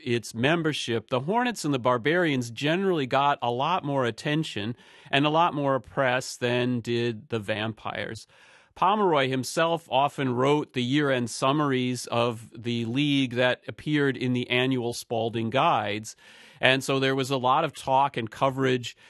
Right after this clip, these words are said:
and, uh, team histories and biographies of the Barbarians and the Hornets, and the Vampires, uh, didn't get nearly as much,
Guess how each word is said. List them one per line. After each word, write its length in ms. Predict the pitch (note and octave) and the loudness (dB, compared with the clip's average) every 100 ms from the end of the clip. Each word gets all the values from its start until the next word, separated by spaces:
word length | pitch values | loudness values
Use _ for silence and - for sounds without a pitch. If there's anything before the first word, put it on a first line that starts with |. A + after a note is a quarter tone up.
| - | -10
and, 420 | - A#2+ B2 B2 A#2 | 0 2 2 0 0
uh, 240 | A#2 A#2 - | 0 -2 -4
team 340 | - D#3 D3+ C3 | -4 0 2 2
histories 540 | C#3+ - - C3+ A#2 | -2 -4 -2 0 0
and 100 | A#2 | 0
biographies 1000 | A2+ A2+ B2+ C#3+ C#3 B2+ C3 B2 A#2 - - - - | 2 2 4 2 2 -4 -2 -2 -2 -8 -18 -20 -10
of 320 | - B2+ B2 G#2+ | 2 2 2 -4
the 100 | A2 | -2
Barbarians 760 | A#2+ A#2 B2+ C3+ C3 B2+ A2+ | 0 2 2 2 2 0 -2
and 100 | G#2+ | -6
the 80 | G#2+ | -10
Hornets, 600 | - G#3 F3+ B2 A2+ - | -4 0 2 0 -4 -10
and 140 | - D3 | -4 -2
the 60 | |
Vampires, 720 | D3 E3+ F#3 - C#3 C#3 C3+ - _ - - | 2 2 0 2 2 2 -2 -10 _ -16 -8
uh, 40 | B2 B2 B2 A#2+ | -6 -6 -10 -4
didn't 280 | C3 B2+ | -2 -2
get 300 | A#2+ A#2 A2+ | -2 -2 -2
nearly 420 | B2 C#3 C#3+ C3+ A#2+ | -2 0 0 0 -2
as 160 | A2+ | -4
much, 460 | A#2 A2 A2 - - | -4 -2 -4 -8 -12